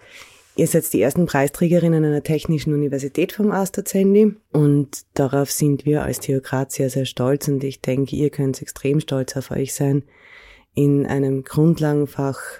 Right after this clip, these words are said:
mit so einem tollen Team so einen tollen Preis erhalten zu haben. Ich möchte euch auch nochmal ganz herzlich dazu gratulieren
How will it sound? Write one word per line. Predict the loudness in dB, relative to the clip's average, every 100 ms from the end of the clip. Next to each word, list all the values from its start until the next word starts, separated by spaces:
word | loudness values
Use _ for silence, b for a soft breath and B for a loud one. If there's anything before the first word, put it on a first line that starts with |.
| _ _
mit | -4 -4 -6 -20 -20 _ _
so | -12 -2
einem | 0 2 0
tollen | -2 -2 -2 -2
Team | -2 -2 0
so | 0
einen | -2 -2 -2
tollen | -2 -4 -4
Preis | -6 -6 -6
erhalten | -6 -6 -6 -8
zu | -6 -4
haben. | -2 -4 -8 B B B B B _
Ich | 0
möchte | 0 0
euch | -4
auch | 0
nochmal | 2 2
ganz | 0 -2
herzlich | -4 -8 -6
dazu | -6 -6 -8
gratulieren | -6 -2 2 2 2 0